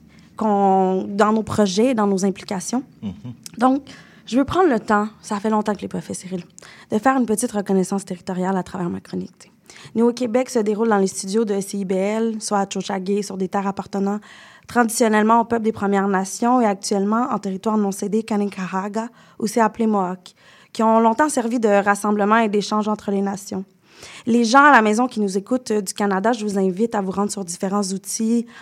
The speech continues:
Speaker 1: en ligne pour savoir sur quel territoire vous êtes et à quel peuple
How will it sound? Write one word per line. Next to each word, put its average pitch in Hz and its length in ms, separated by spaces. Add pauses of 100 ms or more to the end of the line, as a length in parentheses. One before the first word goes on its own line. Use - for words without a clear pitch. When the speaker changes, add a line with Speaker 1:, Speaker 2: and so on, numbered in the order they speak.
(100)
Speaker 1:
en 214 140
ligne 247 260
pour - 140
savoir 208 460
sur - 180
quel 233 220
territoire 214 440
vous 190 280
êtes 240 180
et 214 60
à 180 80
quel 214 300
peuple - 500